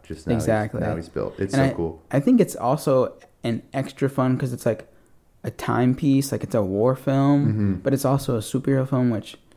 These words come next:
Speaker 2: you don't get often. And so that was fun. And I think Thor three, it's a toss-up between that one and Thor three because Thor three,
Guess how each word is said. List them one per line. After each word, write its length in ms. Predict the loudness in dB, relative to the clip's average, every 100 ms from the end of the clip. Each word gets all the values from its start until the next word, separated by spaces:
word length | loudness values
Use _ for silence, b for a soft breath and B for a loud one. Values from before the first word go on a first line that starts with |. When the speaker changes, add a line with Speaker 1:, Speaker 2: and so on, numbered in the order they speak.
| b b b b b 0
Speaker 2:
you 120 | 4
don't 240 | 4 2
get 240 | 0 -2 -2 -10
often. 640 | -10 -10 -8 -6 -6 -8 _ _
And 140 | -8 -2
so 240 | 0 2
that 140 | 4 4
was 180 | 2
fun. 420 | -2 -2 0 0 -2
And 140 | -2
I 100 | 0
think 320 | 0 0 0 2
Thor 200 | 2 2
three, 300 | -2 -2 0
it's 140 | -2
a 60 | -4
toss-up 360 | -2 -2 -2
between 240 | -4 -4 -2
that 140 | -2
one 120 | -2 -4
and 120 | -2
Thor 160 | -4 -2
three 180 | -4 -4
because 320 | -4 -8 -8 B B B B B B B 4
Thor 220 | 6 6
three, 560 | 2 2 4 4 0